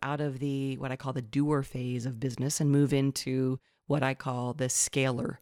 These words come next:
phase, phase four. And for the record, I don't love the word marketing. I get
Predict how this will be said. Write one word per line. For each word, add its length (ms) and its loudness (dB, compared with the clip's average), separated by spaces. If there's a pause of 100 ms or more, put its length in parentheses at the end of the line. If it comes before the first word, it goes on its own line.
phase, 540 -2 (340)
phase 260 -4
four. 320 0 (560)
And 120 2
for 100 2
the 80 2
record, 300 0
I 100 -4 (380)
don't 280 2
love 440 -2 (220)
the 100 4
word 260 2
marketing. 640 0 (160)
I 140 2
get 280 2